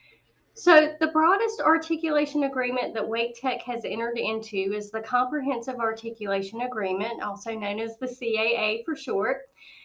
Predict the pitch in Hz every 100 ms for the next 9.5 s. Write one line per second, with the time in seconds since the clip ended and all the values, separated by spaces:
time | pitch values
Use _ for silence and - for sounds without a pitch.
0 | _ - 294 277 359 359 440 415 302 226
1 | 240 240 269 - 220 214 196 220 196 208
2 | 220 233 208 185 - 202 - 214 247 269
3 | 311 294 285 285 277 262 233 240 240 233
4 | 208 202 214 240 302 277 220 196 196 208
5 | - 208 196 214 233 269 269 - 269 -
6 | - 277 269 262 208 214 196 226 277 269
7 | 269 262 - 254 - 196 202 220 240 -
8 | 285 240 220 226 233 226 226 240 226 -
9 | - 190 180 190